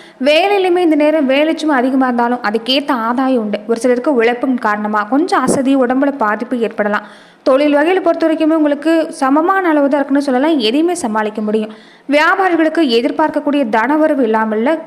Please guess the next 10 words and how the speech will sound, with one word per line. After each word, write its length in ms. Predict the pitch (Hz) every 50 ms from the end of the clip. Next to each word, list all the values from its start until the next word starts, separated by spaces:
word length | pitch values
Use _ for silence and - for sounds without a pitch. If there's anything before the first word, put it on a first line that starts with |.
| 240
இந்த 100 | 247 240 233 220
நேரம் 260 | 226 240 262 262 254 -
கண்டிப்பா 400 | 240 269 330 392 392 381 370 349 349 349
கொஞ்சம் 280 | 320 294 285 302 302 277 262
முழு 140 | 285 311 294 269
முயற்சி 260 | 285 294 294 294 285 -
செஞ்சீங்கன்னா, 400 | 285 254 247 262 254 254 254 254 262 - 220
உழைப்பு 260 | 262 311 370 370 - 294 226
அதிகம் 240 | 254 285 285 262 277
கொடுத்தீங்கன்னா, 420 | 233 240 240 226 226 226 233 233